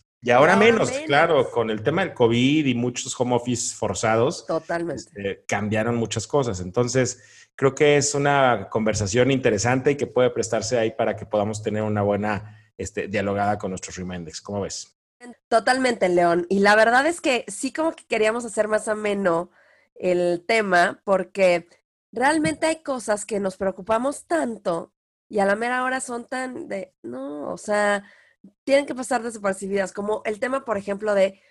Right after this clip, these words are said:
Speaker 2: cuando vas a un feedback con tu jefe, ¿no? Uno de los mitos enormes es de, pues, te tienes que súper preparar y a lo mejor te van a decir o, o tienes que ir muy a la defensiva,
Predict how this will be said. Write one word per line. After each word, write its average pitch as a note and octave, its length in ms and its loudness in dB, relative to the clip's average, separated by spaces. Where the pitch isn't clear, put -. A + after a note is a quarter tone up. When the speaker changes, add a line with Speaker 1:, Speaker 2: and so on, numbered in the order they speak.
Speaker 2:
cuando G#3 240 2
vas A3+ 200 2
a C4 60 0
un C4 80 -4
feedback G3 600 -4
con E3+ 180 -4
tu D#3+ 100 -6
jefe, D3+ 320 -10
¿no? D#3 180 -2
Uno B3+ 240 -2
de A#3 80 0
los E3 320 -4
mitos A3 480 -6
enormes F#3+ 500 -4
es F#3 180 0
de, F#3 280 4
pues, G3 160 -4
te G3+ 120 -4
tienes G#3+ 220 -2
que G#3+ 180 -2
súper G3 320 -6
preparar F3 400 -2
y F3+ 60 4
a F3+ 40 2
lo F3 100 -2
mejor F3 360 -4
te F3+ 80 -4
van F3 180 0
a F3 80 -2
decir F3+ 500 -4
o, D#3+ 160 -4
o - 80 -10
tienes A#3+ 240 0
que C4+ 100 -6
ir B3+ 60 -6
muy B3 200 -2
a A#3 80 2
la A3 140 2
defensiva, F3 800 -6